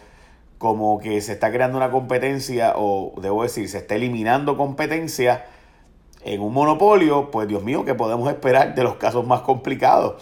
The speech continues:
Pues un caso bien sencillo. Estamos hablando de que hay catorce, eh, terminales, o catorce grúas allí.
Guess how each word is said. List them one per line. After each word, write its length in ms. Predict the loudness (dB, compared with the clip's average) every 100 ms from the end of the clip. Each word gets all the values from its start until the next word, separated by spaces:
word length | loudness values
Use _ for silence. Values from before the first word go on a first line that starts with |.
| -18 -20 -20 -12
Pues 140 | -10
un 80 | -2
caso 240 | 0 0
bien 180 | 0 -2
sencillo. 520 | -2 -4 -2 -2 0
Estamos 260 | 0 0 2
hablando 320 | 2 2 0
de 140 | 0
que 140 | 0 2
hay 220 | 4 4
catorce, 800 | 4 2 2 0 0 0 0 -2
eh, 420 | -2 -2 -2 -2 -2
terminales, 480 | -2 -2 2 2
o 220 | 2 -2 -4
catorce 400 | -4 -2 -2 0
grúas 300 | 4 4 4
allí. 260 | 2 -4